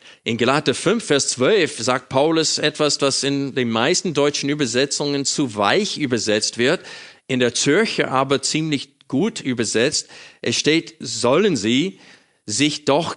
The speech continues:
gleich kastrieren lassen, die euch aufhetzen. Das heißt, die, die wollen, dass ihr die Vorhaut beschneidet, die sollen gena-,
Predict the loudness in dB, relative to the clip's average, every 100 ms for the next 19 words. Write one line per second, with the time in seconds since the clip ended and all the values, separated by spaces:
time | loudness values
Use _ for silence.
0 | -4 0 2 2 0 -2 -2 0 0 2
1 | 2 0 0 -2 -4 -6 -6 -4 0 0
2 | 0 -2 -2 0 0 0 -2 -6 -12 -20
3 | -10 -4 0 2 2 0 0 2 0 2
4 | 2 2 0 0 0 0 -2 -8 -10 -6
5 | 0 0 2 0 -2 -4 -6 -2 0 0
6 | -2 -4 -2 0 0 -4 -10 -6 -2 -2